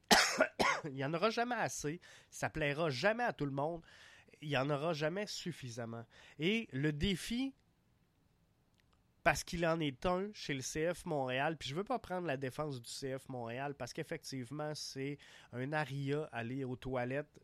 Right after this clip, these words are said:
et on, on le sait, il en manque, c'est clair, c'est net, c'est précis.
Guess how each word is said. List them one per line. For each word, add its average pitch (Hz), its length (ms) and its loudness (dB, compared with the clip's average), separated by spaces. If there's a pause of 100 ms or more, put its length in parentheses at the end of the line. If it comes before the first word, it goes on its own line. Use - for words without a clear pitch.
et 135 360 -2
on, 127 220 -6
on 127 160 -2
le 123 60 0
sait, 151 400 -4 (220)
il 127 120 -4
en 127 160 2
manque, 160 360 0
c'est - 240 -6
clair, 147 420 0
c'est 120 200 -12
net, 139 260 -4
c'est - 160 -10
précis. - 520 -8